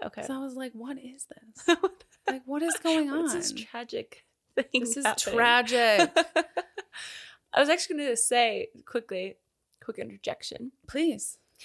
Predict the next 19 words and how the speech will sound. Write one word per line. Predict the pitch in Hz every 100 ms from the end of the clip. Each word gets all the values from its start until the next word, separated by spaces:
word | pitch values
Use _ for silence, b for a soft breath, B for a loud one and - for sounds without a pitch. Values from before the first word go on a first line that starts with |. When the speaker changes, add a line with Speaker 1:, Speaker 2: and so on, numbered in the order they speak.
| B B -
Speaker 1:
Um, | 220 208 - 247
Speaker 2:
By | 226 214
all | 220
means. | 220 208 185 - _ -
Speaker 1:
I | 254
mean, | 254 233
this | 240 254
isn't | 302 311 -
not | 247 - -
something | 214 247 220
I'm | 214
proud | 208 - 190 156 165
of, | 208 240 262 - B B _
but | 214 196
I | 175 233
would | 269 -
say | 247 220 208 214
from | - - 214 202 208
seventeen | - - 226 233 254 247 - 233 208 202 202